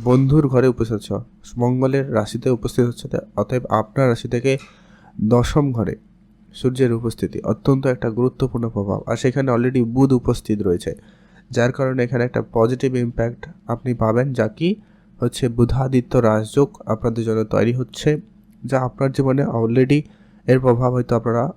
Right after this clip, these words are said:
উপলব্ধি করছেন, কেননা সূর্যদেব already ষোলো তারিখ রাশি পরিবর্তন করে কিন্তু চলে এসছে। আপনারা আজকে দিনে ছ সাত দিন হয়ে গেল, আপনারা নিশ্চয়ই বুঝতেই পারছেন আপনাদের জীবনে কিছু না কিছু প্রভাব তো already শুরু হয়ে গেছে। তারপরে বৃহস্পতি দেবের দৃষ্টি রয়েছে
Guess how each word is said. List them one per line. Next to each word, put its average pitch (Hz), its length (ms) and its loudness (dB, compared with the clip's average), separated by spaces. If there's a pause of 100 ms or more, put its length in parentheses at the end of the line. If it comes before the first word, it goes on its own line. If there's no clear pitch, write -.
উপলব্ধি 135 420 2
করছেন, 131 300 -2
কেননা 120 300 -4
সূর্যদেব 120 460 -2
already 117 320 -2 (580)
ষোলো 131 300 2
তারিখ 117 380 0
রাশি 117 320 -2
পরিবর্তন 120 500 -2
করে 117 220 -4
কিন্তু 117 280 -6
চলে 98 240 0
এসছে। - 360 -6
আপনারা 120 340 -4
আজকে 113 260 -6
দিনে 113 280 -4 (480)
ছ - 100 -2
সাত 127 200 0
দিন 127 160 -2
হয়ে 123 200 -2
গেল, 117 160 0
আপনারা 117 380 -4
নিশ্চয়ই 117 300 0
বুঝতেই 120 300 -2
পারছেন 135 420 0 (480)
আপনাদের 127 260 0
জীবনে 127 200 0
কিছু 131 240 -4
না 143 80 2
কিছু 127 200 -4
প্রভাব 120 380 0
তো 107 120 0
already 113 240 0
শুরু 113 220 -4
হয়ে 104 140 -2
গেছে। 98 320 -6 (100)
তারপরে 117 260 -4
বৃহস্পতি 135 460 0
দেবের 135 300 -2
দৃষ্টি 120 300 -4
রয়েছে 127 400 0